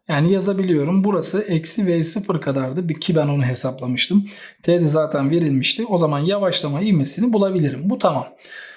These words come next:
Cismi etki eden net kuvvet. Şimdi F net nasıl yazılıyordu? F net eşittir M çarpı A.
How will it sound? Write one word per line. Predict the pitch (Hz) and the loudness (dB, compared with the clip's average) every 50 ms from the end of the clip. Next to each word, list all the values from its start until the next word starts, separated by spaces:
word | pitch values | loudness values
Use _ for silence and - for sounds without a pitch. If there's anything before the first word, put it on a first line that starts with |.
| - _ - | -8 _ 0
Cismi | 156 165 220 226 - - 330 320 | 2 4 4 2 2 2 2 2
etki | 269 - - 233 | 2 2 2 2
eden | 214 208 254 262 254 233 | 0 2 2 2 2 2
net | 226 208 196 208 | 2 0 0 -2
kuvvet. | - - 143 127 123 - - - - _ _ - | -2 -2 -2 -2 -4 -8 -14 -18 -18 _ _ -8
Şimdi | - - 233 247 202 | -2 2 4 4 4
F | - - 175 190 - - | 4 2 0 0 0 -2
net | 294 302 285 - | -4 -4 -2 -2
nasıl | 208 233 226 - 302 | 0 0 2 2 2
yazılıyordu? | 320 262 180 147 135 131 131 131 135 170 220 220 - - - - _ _ | 2 4 4 2 2 0 -2 -4 -4 -4 -6 -6 -8 -14 -20 -20 _ _
F | - 202 196 196 | -2 0 2 4
net | 262 269 240 208 | 4 2 4 2
eşittir | 185 - - 220 196 - 170 175 | 0 0 -2 -2 -4 -4 -4 -2
M | 202 214 208 202 | -2 0 2 2
çarpı | 196 - 165 139 135 - - 233 | 2 2 2 0 0 0 -2 -2
A. | 220 160 135 143 | 0 0 0 -2